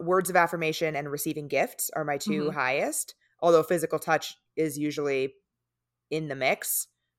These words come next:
Speaker 2: Mm-hmm.
Speaker 1: Quality time and acts of service are, like, so far off the radar that it's, like, they're not even close.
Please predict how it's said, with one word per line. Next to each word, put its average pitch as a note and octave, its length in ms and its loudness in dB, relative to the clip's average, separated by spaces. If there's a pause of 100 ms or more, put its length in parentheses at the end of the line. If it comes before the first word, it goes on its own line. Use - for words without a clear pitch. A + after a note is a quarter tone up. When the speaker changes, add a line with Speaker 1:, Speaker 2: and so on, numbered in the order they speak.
(160)
Speaker 2:
Mm-hmm. G#3 80 -4
Speaker 1:
Quality E3+ 340 8
time D#3+ 220 2
and D3 80 0
acts C#3+ 200 0
of D3 80 -6
service D3 320 0
are, C#3+ 120 -2
like, B2+ 180 0
so C3 180 -2
far C3+ 180 0
off B2+ 140 -2
the C3 100 -6
radar C3 520 -2 (360)
that B2+ 100 0
it's, A#2+ 160 -6
like, A#2+ 340 -4 (680)
they're C3+ 100 -6
not B2+ 180 -6
even B2 140 -10
close. C#3 360 -4